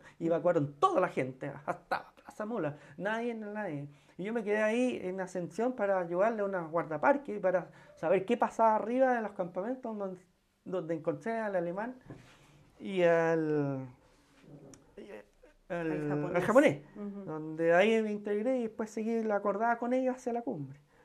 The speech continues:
Speaker 1: a días des-, posteriores. Entonces, eso pasó, fue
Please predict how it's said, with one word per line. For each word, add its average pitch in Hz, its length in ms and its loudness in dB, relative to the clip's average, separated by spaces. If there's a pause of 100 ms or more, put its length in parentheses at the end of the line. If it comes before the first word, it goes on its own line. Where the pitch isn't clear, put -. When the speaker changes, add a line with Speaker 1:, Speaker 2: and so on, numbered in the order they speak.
(600)
Speaker 1:
a 156 180 -10
días 185 260 -2
des-, 190 120 -6
posteriores. 147 680 -8 (1200)
Entonces, 165 960 -4
eso 208 500 -2
pasó, 185 480 -6
fue 170 360 -4